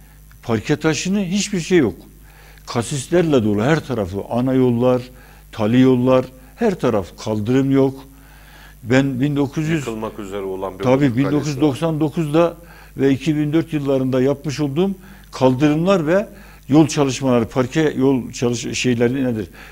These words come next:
Speaker 1: Parke taşları, e, duruyordu yani. E, netice itibariyle en kısa zamanda ben bir kilit parke fabrikasının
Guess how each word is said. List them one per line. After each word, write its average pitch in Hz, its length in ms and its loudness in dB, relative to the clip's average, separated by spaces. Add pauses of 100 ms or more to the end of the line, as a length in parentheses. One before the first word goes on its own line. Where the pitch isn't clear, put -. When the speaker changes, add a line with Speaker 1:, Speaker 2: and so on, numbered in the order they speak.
(120)
Speaker 1:
Parke 120 360 0
taşları, 131 520 -2 (340)
e, - 60 -6 (400)
duruyordu 113 400 4
yani. 95 340 -2 (400)
E, - 20 -6 (920)
netice 127 480 0
itibariyle 147 640 2 (480)
en 175 180 0
kısa 147 260 -4
zamanda 139 640 0
ben 151 220 -4 (520)
bir 156 200 -2 (120)
kilit 175 360 -4
parke 143 360 0
fabrikasının 131 800 -4